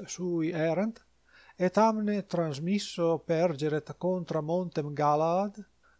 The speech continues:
nuntiatum est Laban die tertio quod fugeret Iacob, qui assumptis fratribus suis persecutus est eum diebus septem,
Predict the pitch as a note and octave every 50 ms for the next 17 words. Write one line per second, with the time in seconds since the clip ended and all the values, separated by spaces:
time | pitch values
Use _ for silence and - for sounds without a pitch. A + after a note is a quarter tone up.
0 | _ D#3 E3 G#3 A#3 A#3 A3+ - G#3+ G#3 G#3 G3+ G3+ - F#3+ F3+ F#3 F#3 - -
1 | - E3+ D#3 D#3 D#3+ E3 E3 D#3 D3+ D#3+ D#3+ D#3 D#3 F3 D#3 C#3 E3 F3 E3 D#3
2 | D#3 D3+ - E3+ F3 F#3+ F#3+ F#3 - - G3+ G#3 G3+ F#3+ - - G3 G3 G3+ G3
3 | F#3 F#3+ F3+ - - A3 A#3 A3 D#3 D#3 D#3 D3+ C#3+ - D#3 D3 C#3+ D3 D3 D3+
4 | C#3 - - D3 C#3+ C3+ C#3 D3+ - _ _ _ _ _ _ _ _ _ _ _
5 | _ - - E3 E3+ F3 E3+ E3+ F3+ - F#3 C#3+ B2+ - - G3+ G#3+ G#3+ G#3+ F#3+
6 | - G3 G3 F3+ - - F#3 - - D#3+ E3 F3 F3+ E3+ - E3 D#3+ D#3+ E3 -
7 | - - G3+ G3+ F3+ E3+ F3+ G3 - - - - _ _ _ - - _ _ -
8 | F#3+ G#3 G3+ - - A3+ G#3+ - A#3 A#3 A#3+ A3+ - A3+ - - G3+ G3 F3 -
9 | - - E3+ E3 D#3+ D#3+ D#3+ D#3+ - - E3+ C#3 D3+ E3 E3+ E3+ F3+ F3 E3 F3
10 | D3+ - D#3 - - - F3 D#3 C#3+ - _ - D#3 - D#3+